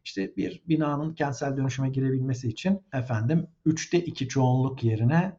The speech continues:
e, elli artı bir başkanlık sistemi gibi yani. Elli artı biri alan binaya ne yapılacağına karar verir kentsel dönüşüm sürecinde diyeceğiz. Böyle bir kanun bekliyoruz. Acaba bu kanuna ilave bir imar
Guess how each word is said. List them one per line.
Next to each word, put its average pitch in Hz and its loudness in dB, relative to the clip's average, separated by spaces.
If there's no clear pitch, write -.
e, 135 -8
elli 151 6
artı 127 4
bir - 2
başkanlık 113 0
sistemi 80 -10
gibi 73 -16
yani. 107 -2
Elli 139 2
artı 120 2
biri 127 4
alan 151 2
binaya 135 4
ne 139 0
yapılacağına 120 2
karar 131 2
verir 127 -2
kentsel 123 -2
dönüşüm 113 -2
sürecinde 95 -10
diyeceğiz. 180 -2
Böyle 156 6
bir 156 0
kanun 143 2
bekliyoruz. 135 2
Acaba 247 10
bu 240 4
kanuna 233 12
ilave 202 12
bir 185 -2
imar 180 4